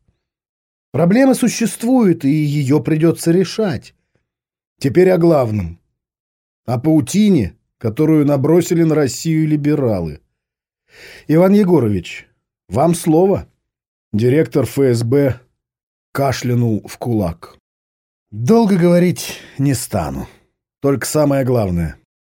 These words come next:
Все вы прекрасно знаете, где в Питере находится отель «Гельвеция». Знаете и его специфику. В нем и в самом деле можно снять номер,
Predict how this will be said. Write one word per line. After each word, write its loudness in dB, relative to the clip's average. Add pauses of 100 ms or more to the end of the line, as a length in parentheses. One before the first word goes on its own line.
(240)
Все 0
вы 4
прекрасно 2
знаете, 2
где 2
в -8
Питере 2
находится -2 (460)
отель 0 (240)
«Гельвеция». 0 (500)
Знаете 0
и 2
его 4
специфику. -4 (800)
В 0
нем 4
и 2
в -4
самом 4
деле 4
можно 2
снять -4
номер, 2